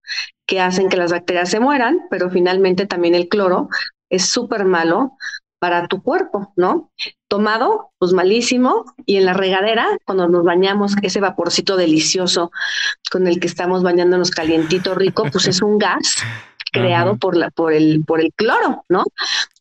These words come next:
Speaker 1: Y ese gas, pues, entra en tu torrente sanguíneo en dos minutos, en tus pulmones en dos minutos. Entonces, muchas, y así como el gas, ya te iré platicando, digo, como el agua, te iré platicando la pintura de pared,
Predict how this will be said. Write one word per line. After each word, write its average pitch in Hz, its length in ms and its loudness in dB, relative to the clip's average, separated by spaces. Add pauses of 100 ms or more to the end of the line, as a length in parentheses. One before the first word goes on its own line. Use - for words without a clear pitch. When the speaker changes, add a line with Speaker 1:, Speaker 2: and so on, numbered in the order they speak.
(100)
Speaker 1:
Y 208 140 4
ese 214 220 0
gas, 311 320 0
pues, 214 140 0
entra 202 200 0
en 202 60 -2
tu 202 80 0
torrente 190 340 0
sanguíneo 190 580 2
en 175 160 0
dos 180 160 0
minutos, 185 380 2
en 170 80 0
tus - 140 -4
pulmones 180 420 2
en 165 100 2
dos 175 140 0
minutos. 185 540 2 (360)
Entonces, 269 400 0
muchas, 349 540 2 (160)
y 233 120 2
así 240 220 0
como 359 220 0
el 220 100 2
gas, 220 400 0
ya 208 140 0
te 214 80 -2 (100)
iré 190 220 4
platicando, 196 720 -4
digo, 180 140 0
como 175 160 0
el 190 80 2
agua, 202 260 0
te 196 80 -4
iré 185 100 0
platicando 175 460 0
la 175 100 2
pintura 170 260 0
de 175 60 -2
pared, 294 520 2